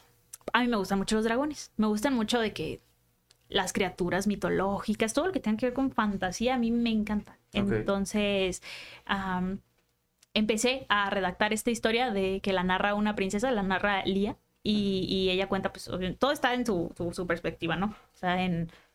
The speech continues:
Speaker 1: Yo tu-, en primera persona. <laughs> Yo, tú, él, nosotros, ustedes, sí.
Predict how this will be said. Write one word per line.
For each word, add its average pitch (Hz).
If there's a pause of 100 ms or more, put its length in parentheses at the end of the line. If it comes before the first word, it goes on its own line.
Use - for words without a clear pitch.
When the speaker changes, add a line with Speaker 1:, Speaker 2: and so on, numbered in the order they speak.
(960)
Speaker 1:
Yo 180
tu-, 190
en 208
primera 226
persona. -
<laughs> -
Yo, 320
tú, 277
él, 269
nosotros, 233
ustedes, 262
sí. -